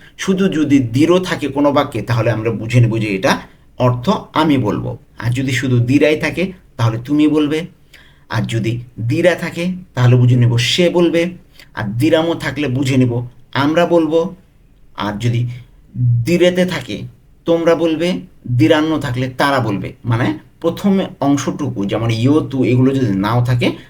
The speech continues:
আমরা এটা বুঝে নেব যে এগুলোর অর্থ এটাই। তো আমরা এখন এগুলো দিয়ে এক একটা করে বাক্য দেখি। তো প্রথমে দেখব ইয়ো দিরো দিয়ে একটা বাক্য। তো একটু আগে দেখলাম প্রত্যেকটা সিরিয়াল করে। তো ইয়ো দিরো দিয়ে একটা বাক্য দেখি। ইয়ো দিরো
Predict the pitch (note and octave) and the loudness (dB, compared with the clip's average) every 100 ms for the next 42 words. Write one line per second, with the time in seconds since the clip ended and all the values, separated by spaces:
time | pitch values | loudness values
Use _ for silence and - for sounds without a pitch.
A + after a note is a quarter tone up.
0 | - A2+ A2+ C3+ A#2+ E4+ - - A#2+ A2+ | -10 -6 0 2 2 0 -2 -8 -4 4
1 | A#2+ A#2 B2+ E3+ A#2 A#2+ B2+ G#2 - D3+ | 6 6 2 0 0 4 4 2 -2 -2
2 | G2 F2+ - - - _ - - - A#2+ | -2 -4 -10 -18 -20 _ -14 -4 0 4
3 | A#2+ B2 G#2+ F#3+ D4+ - - - D#3 D#3 | 4 4 2 0 0 -4 -16 -2 2 2
4 | C3 C3+ A#2+ C3 A#2 A#2+ A#2+ C3+ - - | 4 4 2 -2 -4 -4 0 0 0 -10
5 | - G#2+ C3+ C3 A2+ F#2 F#2 - - _ | -10 -4 -2 -2 -6 -4 -6 -12 -18 _
6 | - B2 C#3 F3 F#3 E3 D3+ G#2 F#2+ C3+ | -8 -6 0 0 0 -2 0 0 0 0
7 | - - - - - D3+ F3 F#3+ B2+ C#3+ | -2 -6 -20 -20 -8 0 4 4 4 2
8 | C#3 B2 A#2 G#2 - G2 F#2 - - - | 4 4 4 2 0 -4 -4 -8 -14 -14
9 | - _ _ - G2 B2 B2 C#3+ B2+ A#2+ | -18 _ _ -10 -4 -4 0 2 4 2
10 | A2 A2+ A#2+ - - - C#3 C3+ C3 B2 | 0 -2 -2 -4 -10 -10 -6 -4 -4 -2
11 | B2 C3+ A#2+ A#2 A#2 B2+ - - A2 A#2 | -2 0 4 4 2 -6 -10 -10 -4 2
12 | C#3 D#3+ C#3 C#3 C3+ A#2+ A#2+ A#2+ B2 G#2+ | 2 2 0 -2 0 2 2 2 0 -2
13 | - G#2+ F#2+ E2 G#2+ C#3 C#3+ D3 | -4 -6 -6 -6 -2 0 2 2